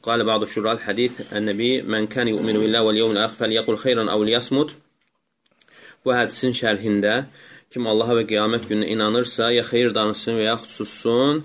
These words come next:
İzə stəvə indəkəl vəcihəni fil kələm və ləm tədri ə fil kələmi xeyrun əm leysə fihi xeyrun ləziməkəl imsək. Əgər kəlamın, sözün, danışığın iki tərəfi də eyni olarsa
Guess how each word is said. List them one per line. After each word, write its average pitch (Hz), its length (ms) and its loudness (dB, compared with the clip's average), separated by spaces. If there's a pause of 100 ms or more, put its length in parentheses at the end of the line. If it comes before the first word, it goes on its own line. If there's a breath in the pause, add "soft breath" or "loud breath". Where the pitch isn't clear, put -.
(960 loud breath)
İzə 127 240 2
stəvə 170 400 4
indəkəl 147 480 2
vəcihəni 139 480 2
fil 120 160 0
kələm 135 320 4
və 135 140 4
ləm 131 180 2
tədri 151 400 4
ə 131 240 0
fil 127 160 0
kələmi 131 480 2
xeyrun 143 320 2
əm 127 240 0
leysə 139 480 2
fihi 139 240 4
xeyrun 139 400 0
ləziməkəl 131 560 2
imsək. 107 400 -4 (640 loud breath)
Əgər 139 380 2 (340)
kəlamın, 117 640 2
sözün, 113 540 0
danışığın 110 580 -2
iki - 240 -12
tərəfi 120 400 0
də 131 160 0
eyni 123 320 2
olarsa 110 500 0